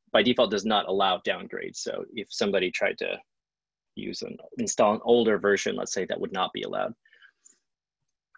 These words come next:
except in the fail-safe case. <laughs> Let me clarify. So, um, if you wanted to output just the hash to be used external, you know, with an external H S M, you can say sha only,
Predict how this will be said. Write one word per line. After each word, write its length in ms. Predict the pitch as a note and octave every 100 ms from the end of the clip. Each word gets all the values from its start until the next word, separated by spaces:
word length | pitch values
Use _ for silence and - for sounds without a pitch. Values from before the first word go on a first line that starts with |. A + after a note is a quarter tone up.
| -
except 380 | - - A#2+ -
in 60 | G#2
the 80 | G2
fail-safe 500 | G#2+ G2 - - -
case. 340 | - - - _ - - -
<laughs> 60 | F4+ -
Let 120 | E4+
me 100 | A3
clarify. 340 | - F#2+ - G2 - - - - -
So, 340 | - D3+ C#3
um, 420 | B2 B2+ A#2+ A2+ - _ _ _ _
if 160 | C3+ D3
you 100 | C3+
wanted 260 | C#3 D#3
to 160 | F3+ B2+
output 360 | C3+ - C3+ A2+
just 340 | C#3 C3+ -
the 120 | C3
hash 540 | - - A2 B2 - - _
to 120 | -
be 100 | G#2+
used 360 | G#2+ G#2 G#2 -
external, 400 | G#2+ - A2 A2 -
you 120 | A2
know, 60 | - - -
with 160 | A2
an 80 | G#2+
external 380 | G#2 - A2+ A2+
H 180 | A#2 -
S 140 | -
M, 160 | A#2 A#2
you 100 | G2+
can 140 | G#2
say 220 | - G2+
sha 240 | G2+ G#2 G2
only, 460 | G#2 G#2 G#2+ A#2